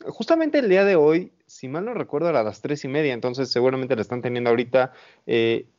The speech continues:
Andrés Manuel López Obrador y Joe Biden van a tener una llamada de trabajo, se supone. Veremos qué resultados sacan de esto. Seguramente mañana en la mañanera, nuestro querido morador de Palacio Nacional hará un comentario al respecto. Este,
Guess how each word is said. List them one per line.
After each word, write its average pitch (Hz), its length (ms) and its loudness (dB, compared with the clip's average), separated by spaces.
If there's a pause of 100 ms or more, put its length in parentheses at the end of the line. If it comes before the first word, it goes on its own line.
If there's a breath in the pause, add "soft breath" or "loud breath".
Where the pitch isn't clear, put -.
Andrés 127 320 0
Manuel 147 240 -2
López 160 200 -6
Obrador 127 440 2
y 127 160 -4
Joe 135 180 2
Biden 135 480 0
van 123 180 -2
a 123 60 -12
tener 120 160 -8
una 127 140 -8
llamada 110 460 -4
de 110 80 -6
trabajo, 107 460 -2
se - 80 -16
supone. 113 480 -8 (380 loud breath)
Veremos 143 340 2
qué - 80 -8
resultados 123 480 -2
sacan 123 320 -4
de 113 100 0
esto. 113 220 -10
Seguramente 120 440 -4
mañana 110 300 -4
en 113 60 -4
la 110 60 -4
mañanera, 110 600 -2 (280 loud breath)
nuestro 113 580 -4
querido 147 340 4
morador 123 400 2
de 113 60 -4
Palacio 113 320 -8
Nacional 113 380 -8
hará 110 160 -4
un 110 80 -10
comentario 107 540 -2
al 107 100 -4
respecto. 110 500 -8 (580 loud breath)
Este, 127 920 0